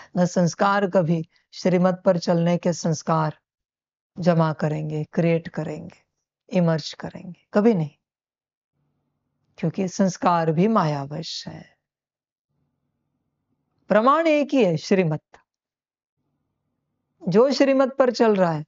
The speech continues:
वो माया से बाहर है। मुख अगर श्रीमत अनुसार चल रहा है,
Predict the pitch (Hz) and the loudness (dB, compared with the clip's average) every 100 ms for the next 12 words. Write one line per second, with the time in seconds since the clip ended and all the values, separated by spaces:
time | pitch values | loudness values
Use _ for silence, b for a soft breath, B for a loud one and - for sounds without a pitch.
0 | - 202 190 180 180 - 196 147 143 143 | -2 2 2 2 0 0 0 0 -2 -4
1 | 135 - _ _ _ _ _ _ _ _ | -10 -18 _ _ _ _ _ _ _ _
2 | _ - 202 247 254 254 254 - 240 240 | _ 0 2 4 4 4 2 2 2 4
3 | 233 233 226 240 226 220 226 202 175 156 | 2 2 2 2 2 0 0 0 0 -2
4 | 131 | -6